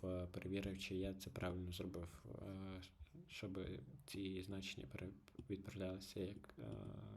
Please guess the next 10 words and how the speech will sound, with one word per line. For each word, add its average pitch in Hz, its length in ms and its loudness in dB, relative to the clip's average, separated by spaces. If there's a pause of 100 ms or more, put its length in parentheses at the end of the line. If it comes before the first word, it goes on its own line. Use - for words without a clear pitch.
(120)
конверсії, 101 540 0
чи - 120 -4
воно 104 180 2
правильно 95 360 2
там 95 160 0
вираховується 95 560 0
на 101 80 0
бекенді. 101 420 -2 (1080)
Е, 92 320 -2
бо, 120 680 4